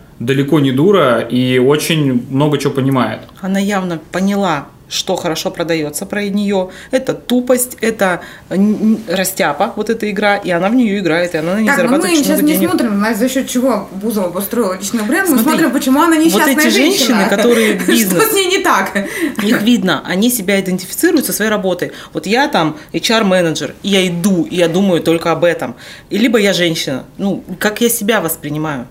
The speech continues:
Speaker 3: Быть в разных ролях, на самом деле, наверное,
Speaker 2: Ну да.
Speaker 3: и переключаться
Speaker 2: Выходить.
Speaker 3: из роли
Speaker 2: Да.
Speaker 3: в роль. Потому что мне тоже иногда: «Ой, Лен, ты так реагируешь, ты же психолог». Под-, я говорю: «Подожди, я сейчас вообще в роли подруги или в роли
Speaker 2: Да, да.
Speaker 3: женщины,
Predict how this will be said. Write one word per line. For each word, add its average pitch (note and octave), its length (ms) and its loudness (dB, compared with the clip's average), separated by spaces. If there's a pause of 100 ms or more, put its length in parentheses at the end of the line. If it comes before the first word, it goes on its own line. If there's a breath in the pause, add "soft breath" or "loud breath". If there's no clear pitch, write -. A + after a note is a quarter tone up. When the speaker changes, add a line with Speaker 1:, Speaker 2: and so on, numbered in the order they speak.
(360 loud breath)
Speaker 3:
Быть A3+ 260 2
в C#4 80 0
разных C4+ 380 2
ролях, C4 520 0 (140)
на E3 140 -6
самом F3 320 -6
деле, F3+ 200 -4
наверное, F#3+ 480 -2
Speaker 2:
Ну D3+ 60 0
да. - 60 -2
Speaker 3:
и - 20 -4
переключаться G#3 460 0
Speaker 2:
Выходить. A3+ 300 2
Speaker 3:
из G#3+ 140 0
роли B3 400 2
Speaker 2:
Да. F#3 60 0
Speaker 3:
в F3 180 2
роль. E3 200 0 (360 loud breath)
Потому A3+ 280 0
что B3+ 160 -2
мне A#3+ 160 2
тоже C4+ 240 0
иногда: G#3 420 -2
«Ой, C4+ 180 4
Лен, A#3 240 2
ты B3+ 120 0
так C4+ 200 0
реагируешь, B3+ 520 2
ты C4+ 140 -2
же A#3+ 120 -2
психолог». A#3 560 -2
Под-, G3 160 -10
я G#3+ 140 -2
говорю: G#3+ 160 -4
«Подожди, G#3+ 400 -2
я G3 100 -2
сейчас C4+ 320 -4
вообще C#4 240 -4
в F#3+ 80 -4
роли C4 220 2
подруги D#3+ 720 -4 (300 loud breath)
или A3+ 160 0
в G3+ 80 -2
роли C#4 180 2
Speaker 2:
Да, D4 60 2
да. B3+ 60 2
Speaker 3:
женщины, G3 680 -2